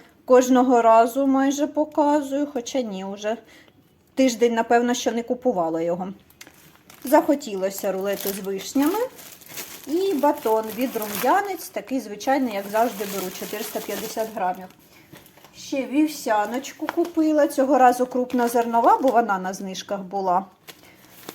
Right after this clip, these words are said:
Так, і заходила в магазин близенько і ще за однією покупкою купила картопляний крохмаль, це мені знадобиться для приготування страви з печінки.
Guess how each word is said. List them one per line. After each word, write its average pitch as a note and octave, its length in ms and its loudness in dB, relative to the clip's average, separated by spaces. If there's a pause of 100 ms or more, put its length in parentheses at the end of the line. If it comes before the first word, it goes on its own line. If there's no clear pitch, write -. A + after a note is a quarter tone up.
(480)
Так, A3+ 400 4
і F4+ 160 2
заходила E4+ 600 2
в C4 60 -2
магазин C#4 440 0
близенько F#4+ 500 0
і F4+ 60 0
ще D#4+ 200 0
за B3 180 4
однією A#3+ 480 -2
покупкою F4 640 -2 (520)
купила B3 480 2
картопляний A3+ 760 2
крохмаль, C4+ 640 0
це C#4+ 260 -2
мені A#3 300 -2
знадобиться A3 640 -4
для A3 280 2
приготування A#3+ 880 -2
страви A3 440 -6
з A3+ 100 -14
печінки. E3 600 -12